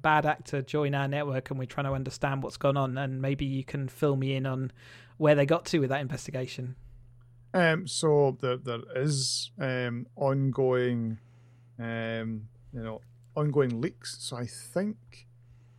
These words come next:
Speaker 2: um, the last one I saw was something like seventy thousand employee details were leaked, and there's a number of other things that are leaked, and, but also interesting things have come out around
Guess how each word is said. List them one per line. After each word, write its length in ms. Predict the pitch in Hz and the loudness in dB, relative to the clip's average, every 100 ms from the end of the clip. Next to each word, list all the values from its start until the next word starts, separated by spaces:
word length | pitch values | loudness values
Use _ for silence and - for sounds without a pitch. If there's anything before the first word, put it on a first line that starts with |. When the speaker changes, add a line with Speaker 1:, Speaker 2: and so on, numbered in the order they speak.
| - | -2
Speaker 2:
um, 340 | 127 120 120 - | 0 0 -2 -6
the 80 | 120 | -4
last 360 | 127 151 - | -2 -4 -4
one 120 | 196 175 | -4 -2
I 80 | |
saw 400 | 151 - 135 123 | -4 0 2 2
was 180 | 120 117 | 2 -4
something 420 | - 123 120 123 | -4 -4 -4 -4
like 240 | 117 120 - | -4 -6 -8
seventy 460 | - 135 135 - | -8 -6 -6 -8
thousand 400 | - 117 120 123 | -6 -4 -2 -4
employee 480 | 113 - 123 113 123 | -8 -4 -2 0 -2
details 580 | 147 175 - 170 147 139 | -2 -4 -2 -4 -2 -4
were 80 | 143 | -4
leaked, 240 | 139 120 - | -4 -6 -6
and 80 | 113 | -8
there's 80 | |
a 60 | 113 | -6
number 340 | 123 127 120 | -6 -6 -6
of 100 | 117 | -6
other 140 | 127 123 | -4 -4
things 320 | 143 131 123 | -2 0 0
that 80 | 143 | -2
are 60 | |
leaked, 200 | 123 135 | -2 -2
and, 140 | 139 123 - - - - | -2 -4 -8 -20 -6 0
but 80 | |
also 320 | 143 160 - 147 | 2 2 2 2
interesting 480 | 147 160 147 165 | 4 0 0 -4
things 240 | 139 156 151 | -4 -4 -4
have 140 | 139 | -6
come 180 | - 135 | -2 2
out 160 | 135 - | 2 0
around 640 | 117 120 120 120 120 | -2 -2 -2 -2 -6